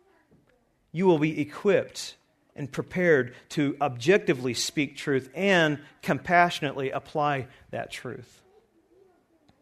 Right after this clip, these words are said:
But when we gather corporately, we have to do so primarily to exalt Jesus. And through that, we're edified. We're equipped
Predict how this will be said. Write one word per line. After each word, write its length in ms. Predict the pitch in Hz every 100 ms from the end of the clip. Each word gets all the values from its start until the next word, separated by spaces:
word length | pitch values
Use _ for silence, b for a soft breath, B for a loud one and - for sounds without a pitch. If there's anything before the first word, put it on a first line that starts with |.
| _
But 140 | 160 147
when 120 | 185
we 80 | 190
gather 340 | 170 226 220
corporately, 600 | 208 220 220 185 127 113 98 b b b b b -
we 100 | 180
have 140 | 196
to 80 | 175
do 160 | 196
so 180 | 214 160
primarily 880 | 147 - 175 185 208 196 139 117 110 _ _ _ _ _
to 120 | -
exalt 500 | 160 131 131 175 165
Jesus. 440 | - 180 170 131 -
And 100 | 127
through 200 | 214 220
that, 220 | 208 139
we're 200 | 160 165
edified. 680 | 170 180 180 147 117 101 - _ _ -
We're 180 | 175
equipped 720 | 180 180 - 165 120 - -